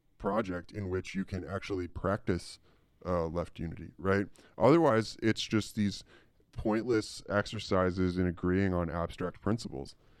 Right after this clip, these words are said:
So these gu-, these guys, you know, for years, they were spinning their wheels on these, like, Facebook groups and these little podcasts and message boards. And then really, like, the Donald Trump movement, uh, provided them an opportunity to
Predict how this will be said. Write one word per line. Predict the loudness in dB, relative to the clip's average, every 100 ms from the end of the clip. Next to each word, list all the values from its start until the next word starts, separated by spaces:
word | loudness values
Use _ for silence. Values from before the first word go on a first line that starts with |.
| -20
So | -4 4 4 4 -2 _ -20 -20 -10
these | 0 2
gu-, | 2 0
these | 4 4 6
guys, | 4 4 2
you | 2
know, | 4 2
for | 4 4
years, | 6 6 4 4
they | 2
were | 2
spinning | 2 2 4 6
their | 6
wheels | 4 6 6 6 2 -4 -20 _ _ _
on | -6 -4
these, | -4 -4
like, | -6 -8
Facebook | -8 -8 -4 -4 -2
groups | 0 0 0 -4
and | -2
these | -2 0
little | 0
podcasts | 0 0 0 -2 -4 -2 0 -4 -8
and | -8
message | -4 -6 -8 -10
boards. | -4 0 0 0 -4 -16 -20 _ _ _ -6
And | -2
then | 0 -2
really, | -2 -2 -2
like, | -4
the | -6
Donald | -4 -2 -2
Trump | -2 -4 -2
movement, | -4 -6 -6 -10 -12 _ -20 -10
uh, | -4 -4
provided | -2 -2 2 2 2
them | 0 0
an |
opportunity | 0 -2 -4 2 2 2 0
to | -4